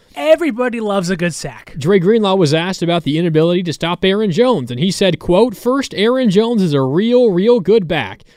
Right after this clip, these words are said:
Speaker 2: The way he runs the ball, he doesn't run the ball like a little guy.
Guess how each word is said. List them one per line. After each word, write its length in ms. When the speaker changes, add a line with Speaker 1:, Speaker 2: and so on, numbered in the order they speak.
Speaker 2:
The 120
way 120
he 140
runs 300
the 100
ball, 160
he 160
doesn't 300
run 180
the 100
ball 140
like 160
a 60
little 260
guy. 300